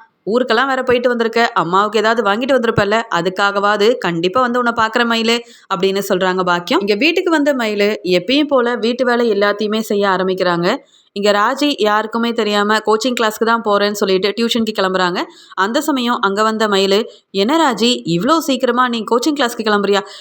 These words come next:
எப்பயுமே லேட்டா தானே போவ, இன்னைக்கு மட்டும் என்ன சீக்கிரமா கிளம்புற?" அப்படின்னு சொல்லி கேக்குறாங்க. உடனே ராஜி, இந்த மயிலக்கா வந்த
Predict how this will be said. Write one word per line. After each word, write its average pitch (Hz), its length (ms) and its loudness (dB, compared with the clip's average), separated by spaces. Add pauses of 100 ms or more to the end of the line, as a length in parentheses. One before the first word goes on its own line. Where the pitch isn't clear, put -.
(140)
எப்பயுமே 330 440 2
லேட்டா 285 320 2
தானே 302 260 0
போவ, 247 280 0 (280)
இன்னைக்கு 294 280 -4
மட்டும் 311 260 2
என்ன 269 140 0
சீக்கிரமா 277 400 0
கிளம்புற?" 269 320 0 (180)
அப்படின்னு 202 380 0
சொல்லி 202 160 0
கேக்குறாங்க. 190 480 0
உடனே 214 300 0
ராஜி, 233 400 2 (280)
இந்த 185 160 -2
மயிலக்கா 233 540 0
வந்த 208 280 0